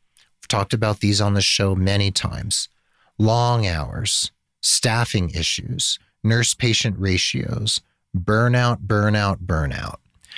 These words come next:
All the issues related to for-profit healthcare. Nurses feeling unsupported and unseen by administration. Nurses feeling like they are so much cannon fodder on the front lines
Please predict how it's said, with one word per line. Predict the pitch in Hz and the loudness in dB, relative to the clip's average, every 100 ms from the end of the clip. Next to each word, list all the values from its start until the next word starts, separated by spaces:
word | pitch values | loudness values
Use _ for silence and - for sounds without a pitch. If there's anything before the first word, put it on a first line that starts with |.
| - - - - _ | -14 -14 -14 -20 _
All | 117 117 123 131 131 | 0 4 4 4 2
the | 123 104 113 | 0 0 0
issues | - 113 101 | 0 0 0
related | 101 98 95 92 | 0 0 0 -2
to | 82 | -4
for-profit | - - 104 101 - 95 92 87 | -4 0 2 2 0 -2 -2 -2
healthcare. | 80 82 78 - 73 64 - - _ - - - - | -2 -4 -6 -6 -6 -6 -10 -18 _ -20 -20 -20 -2
Nurses | 113 120 - 117 | 0 2 2 0
feeling | - 117 113 107 - | 0 0 2 0 0
unsupported | 113 120 - 113 - 104 98 92 | 0 2 0 -2 0 0 2 0
and | 90 85 | 0 0
unseen | 98 92 - 92 90 85 | 0 0 0 0 -2 0
by | 85 82 | -2 -2
administration. | 82 85 82 - 85 78 - - - - - - - 110 | -2 -2 -2 -2 -2 -2 -2 -4 -6 -10 -14 -20 -8 0
Nurses | 110 113 117 - | 2 2 0 0
feeling | 117 110 107 101 | 0 0 2 0
like | 95 - | -2 0
they | 98 | 0
are | 92 82 | 2 2
so | - - 104 107 | 0 0 0 2
much | 113 - - | 0 -2 -4
cannon | - 104 95 87 82 | -4 -2 0 0 -2
fodder | - 65 - - - - _ | -4 -6 -6 -6 -8 -10 _
on | 85 82 | -2 0
the | 76 | -2
front | - 95 90 | -2 -2 -2
lines | 92 78 67 73 87 | -2 -2 -4 -4 -4